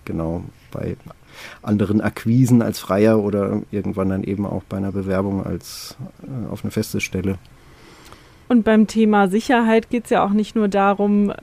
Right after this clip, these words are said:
Speaker 2: wie sicher die Arbeitsbedingungen sind finanziell, sondern auch, ob ein Medium eigentlich noch so lange lebt. Und da wurde die Zeitung ja zumindest oder die Printmedien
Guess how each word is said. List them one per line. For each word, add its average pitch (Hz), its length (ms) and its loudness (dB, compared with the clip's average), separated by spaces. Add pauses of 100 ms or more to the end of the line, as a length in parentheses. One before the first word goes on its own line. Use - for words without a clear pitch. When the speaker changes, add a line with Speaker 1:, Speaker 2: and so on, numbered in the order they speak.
(120)
Speaker 2:
wie 208 140 -4
sicher 202 340 -2
die 196 180 -2
Arbeitsbedingungen 208 880 0
sind 208 520 0 (480)
finanziell, 262 960 6
sondern 220 420 2
auch, - 300 2
ob - 200 -2
ein 208 180 0
Medium 220 420 4
eigentlich 214 600 0
noch 208 180 -2
so 208 160 -2
lange 190 240 0
lebt. 190 400 0
Und 220 160 0
da 190 140 -2
wurde 196 240 -2
die 190 160 -8
Zeitung 226 480 0
ja 254 200 2
zumindest 254 480 0
oder 196 260 -2
die 180 100 -4
Printmedien 233 760 -2